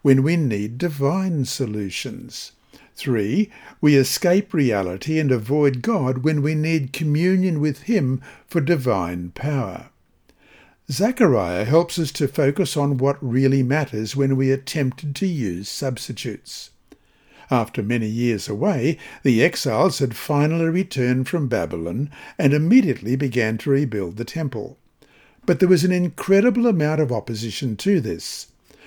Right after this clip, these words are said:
Some background can be found in Ezra chapter four and right through to chapter six. So Zechariah came with this message of encouragement to Zerubbabel, who was leading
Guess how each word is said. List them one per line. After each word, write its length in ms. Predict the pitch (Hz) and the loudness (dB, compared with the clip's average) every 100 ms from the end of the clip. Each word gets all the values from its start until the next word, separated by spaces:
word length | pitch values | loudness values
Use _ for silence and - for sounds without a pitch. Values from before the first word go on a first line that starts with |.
| - | -18
Some 300 | - 175 185 | -2 2 2
background 580 | 127 98 - 104 123 170 | 2 -2 -4 -2 0 0
can 180 | 139 120 | 0 0
be 140 | 120 | 0
found 380 | 123 110 104 127 | -2 -2 -2 0
in 200 | 120 107 - - - | 0 -2 -8 -10 4
Ezra 380 | 143 131 113 107 | 4 4 -2 -4
chapter 380 | - 117 - | -4 -6 -4
four 500 | 120 - 98 82 120 131 - _ _ _ _ _ _ _ _ | -8 -4 -4 -2 -4 -6 -20 _ _ _ _ _ _ _ _
and 400 | 226 135 123 127 - | -4 -2 0 -4 -6
right 300 | 127 127 131 | -2 0 0
through 280 | - 127 104 | -4 -4 -2
to 120 | 131 | -4
chapter 420 | 131 104 85 - | -6 -8 -10 -10
six. 600 | - - 156 - - - - _ _ - - - - | -8 -4 -4 -6 -12 -12 -16 _ _ -20 -20 -20 -10
So 340 | - 180 151 | 0 2 2
Zechariah 640 | 135 175 196 156 139 143 131 | 2 2 2 4 4 4 0
came 380 | - 143 135 | 0 2 2
with 160 | 135 127 | 2 2
this 240 | 202 214 | 2 2
message 400 | 165 143 - 127 | 2 0 0 0
of 120 | 123 117 | 0 0
encouragement 760 | 113 - 220 190 139 131 113 | -4 -4 0 0 0 -2 -4
to 100 | - | -4
Zerubbabel, 840 | 113 120 123 175 160 135 143 135 135 - - - | -6 -4 -2 2 2 2 0 -2 -4 -16 -20 -8
who 180 | - 151 | 2 2
was 260 | 143 143 139 | 4 0 -2
leading 520 | 101 87 87 87 | -4 -4 -6 -8